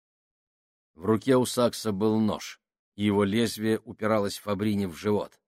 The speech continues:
"Ну давай, грёбаный итальяшка", — сказал Сакс, — "если кишка не тонка". Фабрини отступил назад, вспомнив про собственный нож, но не стал его вытаскивать, потому что между ними встали Кук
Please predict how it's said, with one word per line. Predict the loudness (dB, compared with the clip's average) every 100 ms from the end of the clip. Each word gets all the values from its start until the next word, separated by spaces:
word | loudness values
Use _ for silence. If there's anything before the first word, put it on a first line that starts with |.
| _ _ _ _ _ _ _ -12
"Ну | -10 -8
давай, | -8 -8 -4 0 0 0
грёбаный | -4 -2 0 0 -2 -6 -10
итальяшка", — | -16 -12 -12 -12 -14 -16 -20 -20 _ _ _ _
сказал | -16 -14 -10 -10
Сакс, — | -10 -16 -18 -20 _ _ _ _ _
"если | -12 -10 -10 -14 -18
кишка | -18 -10 -8 -8 -8 -8 -8
не | -12 -16
тонка". | -12 -12 -14 -20 -20 -20 _ _ _ _ _ _ _ _ _ _ _ _
Фабрини | -6 0 2 4
отступил | 2 0 -6 -4 -2
назад, | 2 2 2 2 2 -4 _ _ _
вспомнив | -18 -2 4 4 4 0
про | -2 -2
собственный | -2 2 2 2 -2 0 2 2
нож, | 2 2 -2 -10 _ _ _ _
но | -2
не | 0
стал | 0 2 4 4
его | 4 4 2
вытаскивать, | 0 -2 -4 -2 -4 -4
потому | -6 -2 -2
что | -2 -2
между | -2 -2 -2
ними | 2 2
встали | 0 -2 -2 -2 -2
Кук | -4 -6 -6